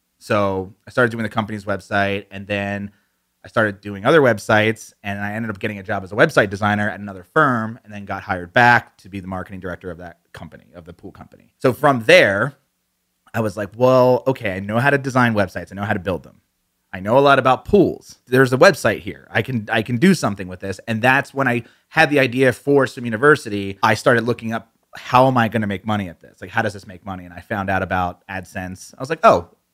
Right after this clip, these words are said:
AdSense. Got it." And then I found out about affiliate marketing. And I think at the time,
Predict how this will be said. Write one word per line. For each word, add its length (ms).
AdSense. 540
Got 220
it." 100
And 100
then 60
I 60
found 200
out 60
about 140
affiliate 360
marketing. 340
And 80
I 40
think 160
at 60
the 60
time, 680